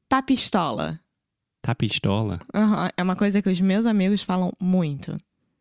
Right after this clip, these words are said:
Speaker 2: É uma palavra só?
Speaker 1: Não. Tá, estar, tá, pistola.
Speaker 2: Pistola é tipo a arma.
Speaker 1: É.
Speaker 2: Então, o que você está falando é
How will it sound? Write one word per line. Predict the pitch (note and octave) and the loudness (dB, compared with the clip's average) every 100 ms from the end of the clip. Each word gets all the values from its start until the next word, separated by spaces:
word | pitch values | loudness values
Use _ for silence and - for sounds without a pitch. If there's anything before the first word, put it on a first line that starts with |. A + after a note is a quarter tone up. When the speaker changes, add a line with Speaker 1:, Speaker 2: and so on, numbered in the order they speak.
| _ _ _ _ _ | _ _ _ _ _
Speaker 2:
É | - F2+ | -4 -2
uma | F#2 G#2 | 0 -4
palavra | - F#2+ F#2+ - | -4 -8 -6 -8
só? | - A2+ C#3 | -4 -2 -2
Speaker 1:
Não. | - E3 - - _ _ - | -4 -6 -6 -16 _ _ -6
Tá, | F3 F3+ D#4 - _ _ | -4 -4 -6 -10 _ _
estar, | G3+ - - E3 D#3+ - - _ - _ _ | -6 -4 -2 -4 -4 -8 -12 _ -20 _ _
tá, | - E3+ F3+ C4+ _ _ _ _ _ | -6 -4 -4 -8 _ _ _ _ _
pistola. | - A3+ - F3+ D3 A2 - E3+ _ _ | -2 0 0 -2 -2 -2 -6 -10 _ _
Speaker 2:
Pistola | - - F#2+ F#2 | -8 -2 0 0
é | F#2+ | -2
tipo | - - F#2+ | -6 -8 -6
a | F#2+ | -4
arma. | F#2 F#2 G#2 - - F#2 - _ | -4 -4 -6 -8 -10 -10 -10 _
Speaker 1:
É. | G3+ D3 F#3 - - _ _ _ _ | -2 -2 -6 -16 -20 _ _ _ _
Speaker 2:
Então, | B2+ F#2 F#2 E2+ E2 - _ | -8 -6 -4 -4 -4 -10 _
o | - | -10
que | - | -6
você | F#2 G2 - | -2 -4 -4
está | A2+ | -6
falando | G#2+ G2 G2 G#2 | -4 -4 -2 -2
é | F#2+ G#2 | -2 -4